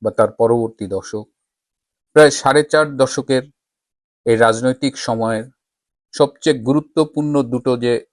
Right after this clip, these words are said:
অধ্যায়, তার একটি শেখ হাসিনা আর একটি বেগম খালেদা জিয়া। আজকে বেগম খালেদা জিয়ার একটি দীর্ঘ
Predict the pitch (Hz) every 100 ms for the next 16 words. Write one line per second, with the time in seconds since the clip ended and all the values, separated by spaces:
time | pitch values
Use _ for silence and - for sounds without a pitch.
0 | _ - 113 - 107 80 - _ _ _
1 | _ _ _ _ _ _ _ _ - 107
2 | 127 117 - 127 120 - 151 - - -
3 | 127 180 _ _ _ _ _ _ 101 107
4 | 110 - 107 165 _ _ _ _ - 104
5 | 104 101 - 104 95 90 87 76 _ _
6 | _ _ _ _ _ _ _ _ _ _
7 | _ _ - 131 - - 143 123 120 123
8 | 120 - 117 117 120 113 117 123 _ _
9 | _ _ _ _ _ _ - 127 135 113
10 | 147 143 135 -